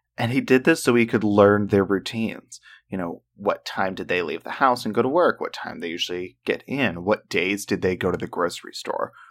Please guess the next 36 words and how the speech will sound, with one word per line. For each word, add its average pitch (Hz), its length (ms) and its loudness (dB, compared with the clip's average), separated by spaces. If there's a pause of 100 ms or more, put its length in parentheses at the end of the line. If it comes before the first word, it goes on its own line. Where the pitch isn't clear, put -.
(140)
What - 180 -2
days 104 260 2
did 90 140 -2
they 92 100 2
maybe 90 260 -4
have - 180 -8
friends 101 440 -4
over? - 480 -6 (200)
What 107 120 2
were 117 100 4
their 110 140 4
patterns? 90 680 -2 (240)
So - 180 4
that 98 160 -4
he 120 140 -6
could 120 260 0 (220)
gather 104 560 4 (220)
as 110 200 2
much 95 320 -4
information 98 440 -6
as 90 80 -16
he 87 80 -8
could 87 500 -4 (800)
and 104 160 -4 (240)
use 98 260 -2
it 110 120 6
all 90 220 2
against - 360 -8
his - 140 -12
victims. - 640 -12 (420)
It's - 380 0 (360)
the, - 280 -2 (160)
oh 95 360 0
my - 200 -14 (100)
fucking - 380 -4
God. - 320 -8